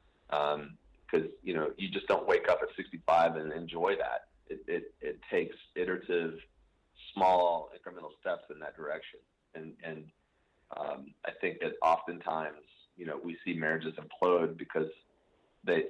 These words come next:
they don't have that vision. They don't have that thing they're striving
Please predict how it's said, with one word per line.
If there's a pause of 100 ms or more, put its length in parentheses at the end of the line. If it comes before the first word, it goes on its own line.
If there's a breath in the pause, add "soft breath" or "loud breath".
they
don't (100)
have (100)
that
vision.
They
don't
have
that
thing
they're
striving